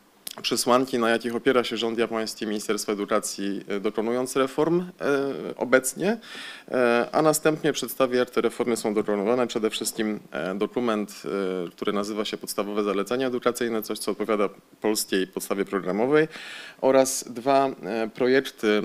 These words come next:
e, które dotyczą już jakby działań nie bezpośrednio związanych z podstawą programową, tylko działań, e, związanych z reformowaniem sposobu i treści uczenia.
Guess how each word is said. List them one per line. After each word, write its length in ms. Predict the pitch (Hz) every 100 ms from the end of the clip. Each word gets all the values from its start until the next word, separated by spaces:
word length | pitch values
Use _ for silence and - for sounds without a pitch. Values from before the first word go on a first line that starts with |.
| -
e, 680 | 92 104 101 101 101 98 98 95
które 440 | - - 113 110
dotyczą 440 | 104 101 113 -
już 240 | 104 101 104
jakby 240 | 98 101
działań 420 | 101 107 101 98 98 - - - - -
nie 240 | 104 123 117
bezpośrednio 640 | 98 107 117 - 123 113
związanych 340 | 110 107 113
z 40 | 107
podstawą 320 | 107 110 107
programową, 580 | 110 107 135 190 160 139
tylko 320 | 135 117 117
działań, 480 | 110 117 110 110 104 - -
e, 460 | 90 98 101 101 95 - _ -
związanych 580 | 117 110 107 110 101 -
z 60 | 113
reformowaniem 600 | 107 110 107 104 104 104
sposobu 500 | - 110 127 107 104
i 120 | 110
treści 440 | - 123 117 - -
uczenia. 540 | 104 - 117 104 98